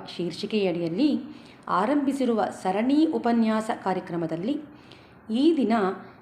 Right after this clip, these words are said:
ಎರಡನೇ ಪಾಶುರಕ್ಕೆ ಸೇರಿದಂತೆ ಪೂರ್ವಾಚಾರ್ಯರುಗಳ ವ್ಯಾಖ್ಯಾನಕ್ಕನುಗುಣವಾಗಿ ಯಥಾಮತಿ ಯಥಾಶಕ್ತಿ ಒಂದಿಷ್ಟು ಐತಿಹ್ಯಗಳನ್ನು ಹಂಚಿಕೊಂಡು ಅನುಭವಿಸಲು ನಿಮಗೆಲ್ಲರಿಗೂ ಹೃದಯಪೂರ್ವಕ ಸ್ವಾಗತವನ್ನು ಕೋರುತ್ತಿದ್ದೇನೆ.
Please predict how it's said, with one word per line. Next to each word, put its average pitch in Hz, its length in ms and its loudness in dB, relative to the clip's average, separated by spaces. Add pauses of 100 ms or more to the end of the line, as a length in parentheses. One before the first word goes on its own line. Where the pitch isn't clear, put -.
(120)
ಎರಡನೇ 240 520 4
ಪಾಶುರಕ್ಕೆ 254 640 0 (160)
ಸೇರಿದಂತೆ 175 560 0 (600)
ಪೂರ್ವಾಚಾರ್ಯರುಗಳ 247 1000 2 (200)
ವ್ಯಾಖ್ಯಾನಕ್ಕನುಗುಣವಾಗಿ 185 1500 -2 (340)
ಯಥಾಮತಿ 269 600 2
ಯಥಾಶಕ್ತಿ 214 800 0 (480)
ಒಂದಿಷ್ಟು 233 560 2
ಐತಿಹ್ಯಗಳನ್ನು 190 760 0
ಹಂಚಿಕೊಂಡು 175 680 -4 (140)
ಅನುಭವಿಸಲು 214 680 2 (520)
ನಿಮಗೆಲ್ಲರಿಗೂ 233 720 2 (380)
ಹೃದಯಪೂರ್ವಕ 240 580 0
ಸ್ವಾಗತವನ್ನು 190 760 0
ಕೋರುತ್ತಿದ್ದೇನೆ. 165 600 -2